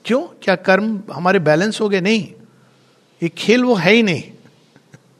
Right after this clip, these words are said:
वो कहते हैं, "अब हो गया तेरा, काफी कुछ हो गया, अब चल एक नई यात्रा पे।" And he draws us,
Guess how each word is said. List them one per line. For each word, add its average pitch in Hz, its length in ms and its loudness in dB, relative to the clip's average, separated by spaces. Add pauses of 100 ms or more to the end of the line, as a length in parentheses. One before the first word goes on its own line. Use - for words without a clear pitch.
(1600)
वो 165 100 -4
कहते 170 220 2
हैं, 180 60 6
"अब 180 140 0 (500)
हो 156 140 -4
गया 180 200 6
तेरा, 151 340 2
काफी 147 380 -4
कुछ 143 280 -4
हो 123 40 -8
गया, - 320 0
अब - 280 0
चल 160 320 -2
एक 147 140 -2
नई 151 200 -6
यात्रा 143 420 -2
पे।" - 200 -20 (540)
And 220 180 0
he 143 140 -6
draws 196 440 -2
us, - 340 -12